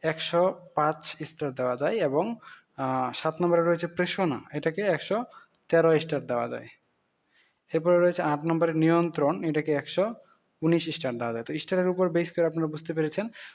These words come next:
কোন অধ্যায়টা আপনাদের জন্য কতটুকু গুরুত্বপূর্ণ। এখন আসি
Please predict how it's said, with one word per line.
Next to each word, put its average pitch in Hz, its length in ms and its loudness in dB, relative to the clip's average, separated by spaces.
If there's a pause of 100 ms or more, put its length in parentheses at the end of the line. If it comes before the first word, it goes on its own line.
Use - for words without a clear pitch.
(140)
কোন 180 180 2
অধ্যায়টা 156 440 0
আপনাদের 143 340 -2
জন্য 156 260 0
কতটুকু 185 500 -4
গুরুত্বপূর্ণ। 117 560 -10
এখন 196 220 0
আসি 202 360 -6